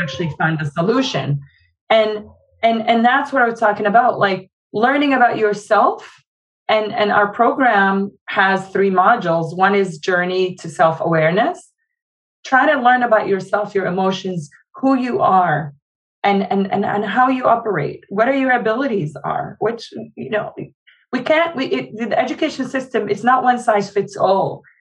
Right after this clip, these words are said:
All these children come with different abilities and different aptitudes. And how can we cater to meet the individuality of each child, of each chil-, you know, student? So that's why using art as a vehicle,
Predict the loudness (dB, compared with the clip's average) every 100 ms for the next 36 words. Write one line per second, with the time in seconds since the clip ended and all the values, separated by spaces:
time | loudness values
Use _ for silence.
0 | _ _ 2 4 4 2 -2 -6 -4 -2
1 | 0 0 0 0 0 2 2 0 -2 -2
2 | 0 0 0 0 -2 -2 -2 -2 -2 -2
3 | -4 -4 -12 _ _ -4 -2 -2 -6 -6
4 | -6 -6 -10 -20 _ _ _ -4 -2 -2
5 | 0 0 2 0 0 -2 -4 0 0 -2
6 | -6 -6 -2 0 2 0 -2 -6 _ -8
7 | -4 -2 -2 0 0 2 4 4 2 0
8 | -4 -4 -4 -4 -6 -12 -20 _ _ _
9 | _ -8 -4 -2 -2 -4 -4 -4 -4 -4
10 | -6 -6 -4 -4 -2 -2 -2 -2 0 2
11 | 0 -4 _ _ _ _ 0 4 4 2
12 | -8 _ _ -20 _ 0 2 2 4 4
13 | 4 2 0 2 2 0 -2 2 2 0
14 | -2 -2 0 0 -2 -2 2 2 2